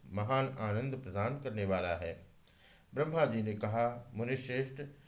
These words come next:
तुम तो बड़े कारुणिक हो, तुमने बड़ी उत्तम बात पूछी है।" ऋषिसत्तम, अच्छा, अब मैं उसका वर्णन करता हूँ, तुम ध्यान लगाकर सुनो। विप्रेंद्र, शिव और पार्वती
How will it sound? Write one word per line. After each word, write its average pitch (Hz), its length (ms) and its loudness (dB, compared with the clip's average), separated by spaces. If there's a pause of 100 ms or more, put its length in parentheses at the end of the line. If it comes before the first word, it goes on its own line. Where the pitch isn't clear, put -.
(240)
तुम 180 180 -2
तो 196 100 4
बड़े 147 320 4
कारुणिक 117 580 2
हो, 85 360 -10 (360)
तुमने 185 300 4
बड़ी 139 280 2
उत्तम - 340 -2
बात 117 420 4
पूछी 104 300 -4
है।" 82 220 -4 (800)
ऋषिसत्तम, 131 840 0 (280)
अच्छा, 139 680 2 (200)
अब 160 180 4
मैं 185 240 2
उसका 160 320 0
वर्णन 127 380 0
करता 98 320 -2
हूँ, 90 360 -4 (360)
तुम 170 220 -2
ध्यान 139 340 2
लगाकर 127 440 2
सुनो। 85 480 -8 (420)
विप्रेंद्र, 127 640 0 (400)
शिव 185 300 0
और 165 360 6
पार्वती 135 680 2